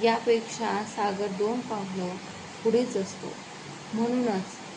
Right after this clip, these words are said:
म्हणूनच स्वतःचा राग येत होता. ही कदाचित शेवटची, अ, संधी होती सगळ्या अपमानाचा बदला घ्यायची, पण तीही गमावली आपली.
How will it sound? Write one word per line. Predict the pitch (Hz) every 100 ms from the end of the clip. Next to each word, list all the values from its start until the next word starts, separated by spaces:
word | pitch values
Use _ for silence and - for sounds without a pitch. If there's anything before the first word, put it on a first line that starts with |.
| - - - - 214
म्हणूनच | 202 190 208 214 196 220 - - - -
स्वतःचा | - 240 247 247 - 277
राग | 240 208 208 196
येत | 196 190
होता. | 196 - 147 - - - - - - - - - - - -
ही | 208 202
कदाचित | 208 185 196 - 214 214 -
शेवटची, | 233 196 196 196 - 214 196 220 214 - - - -
अ, | 196 190 196 233
संधी | 208 196 240
होती | 240 202 185 175 - - - - - - - - -
सगळ्या | 208 226 208 202 220 -
अपमानाचा | - - 214 226 226 202 - 190 208 202
बदला | 196 196 190
घ्यायची, | 190 190 170 - 160 143 - - - - - 240
पण | 262
तीही | 254 233 247 254 226 233 - - - - 190
गमावली | 196 185 180 185 196 196
आपली. | 185 170